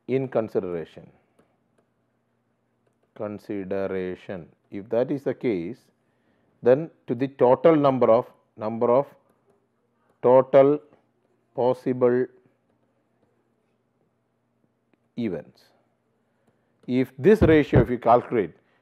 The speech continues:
this ratio is what we call as the probability. Okay. So, if that is the case, so let, then let us see how to, uh, do an example. So, I said earlier rolling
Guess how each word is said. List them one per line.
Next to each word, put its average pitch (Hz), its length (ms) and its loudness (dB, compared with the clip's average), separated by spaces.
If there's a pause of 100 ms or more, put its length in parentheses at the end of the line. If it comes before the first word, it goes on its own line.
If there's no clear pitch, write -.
(160)
this 147 200 0
ratio 143 340 2
is 127 220 0
what 117 200 4
we 120 100 -4
call 117 260 4
as 104 180 2
the 123 180 -8 (240)
probability. 95 640 -2 (580)
Okay. 160 220 -6 (1040)
So, 139 200 4
if 123 180 -4
that 170 200 6
is 214 80 0
the 190 100 2
case, 117 440 -2 (400)
so 131 140 0
let, 139 240 4
then 156 180 4
let 151 120 2
us - 100 -18
see 135 360 -2 (340)
how 143 240 6
to, 143 440 0 (100)
uh, 107 360 4 (320)
do 131 160 4
an 117 100 4
example. 95 480 -8 (540)
So, 143 160 4
I 147 100 8
said 180 220 6
earlier 160 520 8 (100)
rolling 135 500 2